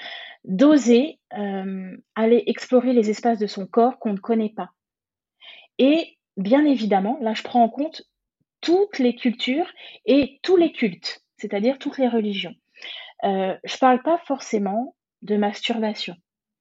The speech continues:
C'est d'aller se regarder. Avec quoi je suis à l'aise et avec quoi je ne suis pas à l'aise. Euh, quelle partie de mon corps j'aime et quelle partie de mon corps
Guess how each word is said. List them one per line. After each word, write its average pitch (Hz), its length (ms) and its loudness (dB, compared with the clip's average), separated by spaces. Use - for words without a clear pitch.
C'est 214 180 0
d'aller 226 320 6
se - 140 -14
regarder. 196 480 -8
Avec 185 260 -4
quoi 226 200 0
je - 80 -2
suis 277 120 -2
à 254 80 2
l'aise 233 300 0
et 220 120 -2
avec 202 160 -4
quoi 240 180 -2
je 220 100 -4
ne 208 60 -4
suis - 180 -8
pas 226 160 -2
à 220 100 -2
l'aise. 160 380 -8
Euh, 165 720 0
quelle 285 240 2
partie 277 340 -4
de 240 60 4
mon 233 140 4
corps 311 260 2
j'aime 262 420 -2
et 247 200 -10
quelle 294 320 -2
partie 302 320 -2
de 311 60 -4
mon 247 120 -2
corps - 160 -6